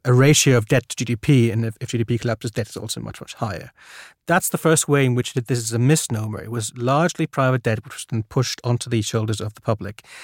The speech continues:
In Greece, one has to be careful, uh, to say this, it was a solvency crisis. Greece had, mm, cooked their books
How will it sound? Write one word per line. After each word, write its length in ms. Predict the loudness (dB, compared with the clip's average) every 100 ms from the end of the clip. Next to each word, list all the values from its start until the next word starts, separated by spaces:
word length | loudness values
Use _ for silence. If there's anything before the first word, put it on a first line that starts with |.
| -20 -18 4
In 320 | 6 8 6
Greece, 480 | 4 6 6 4 -4 _ _ _ _
one 140 | 2
has 140 | 2 2
to 40 |
be 100 | 0
careful, 360 | 2 2 2 -2 -4 -6
uh, 160 | -6
to 80 | -6
say 200 | 0 2
this, 300 | 2 -2 -6 -16 -20 -20 -20 _ _ _ _
it 140 | 0 4
was 420 | 6 6 4 0 -2
a 80 |
solvency 600 | -2 2 4 4 2 0
crisis. 800 | -4 0 2 2 0 0 -2 -8 -10 _ -20 -20 _
Greece 460 | -2 4 4 4 0
had, 480 | 0 2 2 0 -6 -12 _ _
mm, 540 | -14 -12 -12 -14 -16 -2
cooked 260 | -2 0
their 120 | -2 4
books 580 | 2 2 -4 -4 -10